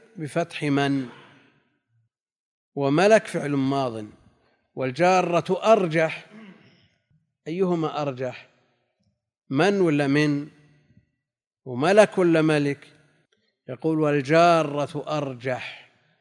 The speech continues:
لسقوطها من رواية أبي ذر"، لسقوطها من رواية أبي ذر، والمعنى في الثلاثة واحد.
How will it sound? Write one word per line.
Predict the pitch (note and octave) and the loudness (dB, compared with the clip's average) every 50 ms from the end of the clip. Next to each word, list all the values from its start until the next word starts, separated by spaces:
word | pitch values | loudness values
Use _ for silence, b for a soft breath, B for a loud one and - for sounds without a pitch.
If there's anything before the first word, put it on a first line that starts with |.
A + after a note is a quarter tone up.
| _ _ _ _ _ _ _ _ _ _ - | _ _ _ _ _ _ _ _ _ _ -10
لسقوطها | C#3 C#3 C3 - - D3+ C#3 - E3+ F3+ F#3+ F#3 F#3 F#3+ F3+ E3 D#3+ D#3+ E3 D#3+ | -8 -8 -6 -4 -4 -6 -4 0 2 2 4 4 2 2 0 2 2 2 2 2
من | D#3 D#3 D3+ C#3 C#3+ D3+ | 2 0 0 0 -2 -2
رواية | D3+ D#3 E3+ E3+ E3+ E3+ E3 D3+ E3 | 0 0 2 2 2 2 2 -2 -4
أبي | E3 C#3+ D3+ C#3+ D3+ D3 | -6 -6 -4 -4 -4 -2
ذر"، | C3+ C#3 C3+ B2+ - - _ _ _ _ _ _ _ _ _ _ _ _ _ _ _ _ _ _ _ _ _ _ _ - | -2 -4 -6 -6 -8 -14 _ _ _ _ _ _ _ _ _ _ _ _ _ _ _ _ _ _ _ _ _ _ _ -4
لسقوطها | D#3+ D#3+ D#3 - F#3+ F#3 - G#3+ A3+ A#3 A3+ A3+ A3+ G3+ F#3+ F#3+ G3 G3 | -4 -2 0 2 0 2 4 6 6 6 6 6 4 4 4 4 2 2
من | G3 G3 F3 F3+ F#3+ | 2 2 2 4 4
رواية | F#3+ F#3 G3 G3 G3+ G#3 G#3 F#3+ - G3 | 4 6 6 6 6 4 4 2 2 0
أبي | G3 - E3+ F3 E3 E3+ E3 | 0 0 0 0 0 2 2
ذر، | D#3 D#3+ F#3 F#3+ F3 | 2 2 2 0 0
والمعنى | E3 D3+ C#3+ D3 D3 D3+ E3+ F3+ D3+ D3+ D#3 D#3+ D#3+ D#3 D#3 D#3 D#3+ - _ _ _ _ _ | -2 -6 -6 -4 -2 -2 -2 -2 -2 -2 -2 -2 -2 -2 -2 -4 -8 -12 _ _ _ _ _
في | - E3+ | -6 -6
الثلاثة | D3+ - - - D3 C3+ C#3+ D3+ D#3 D#3 F3 E3+ D3 D#3+ | -6 -4 -4 -4 -2 -2 0 0 0 0 -2 -4 -4 -4
واحد. | D3 A#2+ A2+ G#2+ G2+ - - - | -6 -6 -6 -8 -10 -12 -14 -18